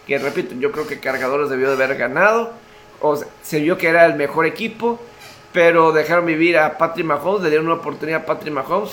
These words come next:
y, pues, bueno, ahí se terminó. También el diecisiete de octubre reciben a los Broncos de Denver el lunes por la noche. Eh, buen partido ese. El domingo por la noche visitan a los cuarenta y nueve de San Francisco en revancha del Super Bowl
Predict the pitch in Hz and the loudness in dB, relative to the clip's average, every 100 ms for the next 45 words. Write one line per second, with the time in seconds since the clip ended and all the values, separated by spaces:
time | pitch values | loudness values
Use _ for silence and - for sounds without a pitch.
0 | - 147 - 123 139 135 - 127 143 143 | -10 -10 -8 -6 -4 -4 -6 -2 -2 -2
1 | 147 143 147 143 151 180 185 - - - | -6 -4 -4 -2 -2 0 0 -4 -18 -20
2 | - - 175 175 185 208 226 226 196 170 | -8 0 2 2 2 4 4 2 2 2
3 | 180 170 170 202 214 208 202 190 - 202 | -2 -2 -6 -4 -4 0 -2 0 2 2
4 | 180 131 - - - - - 156 151 185 | 2 -2 -6 -16 -20 -20 -6 -4 -2 2
5 | 202 208 208 170 160 147 156 180 180 180 | 2 2 2 2 2 0 -2 -2 -2 -2
6 | 160 151 156 170 170 - 151 147 156 160 | 0 0 0 0 -2 -2 -2 -2 -2 -4
7 | 156 - 139 131 123 113 - - 120 123 | -6 -6 -2 -2 -2 -8 -12 -12 -10 -6
8 | 120 117 135 143 147 135 - 147 160 202 | -6 -4 -4 -2 -2 -4 -4 0 2 2
9 | - 214 226 - - - - 160 151 156 | 0 -4 -6 -16 -20 -8 0 2 2 2
10 | 160 202 220 226 165 151 156 170 190 156 | 0 0 -2 0 0 2 0 -2 -4 -6
11 | 147 175 190 180 - 185 202 208 - 165 | -6 -4 -2 -2 0 0 0 -2 -2 -4
12 | 143 151 160 160 160 151 151 151 180 196 | -2 -4 -4 -4 -4 -4 -4 -6 -6 -6
13 | 202 180 143 135 147 151 143 143 147 135 | -6 -2 0 0 0 0 -2 -4 -8 -4
14 | 131 139 | -2 -2